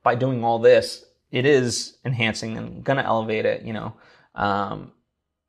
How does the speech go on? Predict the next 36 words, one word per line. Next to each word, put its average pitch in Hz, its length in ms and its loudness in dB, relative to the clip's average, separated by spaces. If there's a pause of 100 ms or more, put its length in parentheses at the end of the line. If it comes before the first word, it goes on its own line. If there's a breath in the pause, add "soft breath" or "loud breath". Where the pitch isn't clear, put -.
(220)
so 117 160 2
once 127 340 0
we 135 140 -2
kind 131 240 -2
of, 117 400 -4
my 127 320 2
gut 123 200 2
instinct 120 440 -6
is 113 240 -2
once 120 180 -6
we 117 80 -6
film 120 600 0 (600 soft breath)
the 127 140 -2
teaser, 113 600 2
the 110 100 -2
live 117 200 4
action 117 320 -4
portion, 110 760 -4
and 104 140 -8
it 101 80 -12
goes 113 240 0
to - 180 -16
the 117 80 -12
animation 110 460 -6
team, 107 280 -12
obviously 120 340 0
there's 110 120 -10
gonna 113 100 -10
be 110 60 -10
stuff 110 240 -2
that 107 120 -2
I'm 107 140 -6
involved 110 400 2
in 107 380 -10
and 110 120 -8
need, 117 220 -10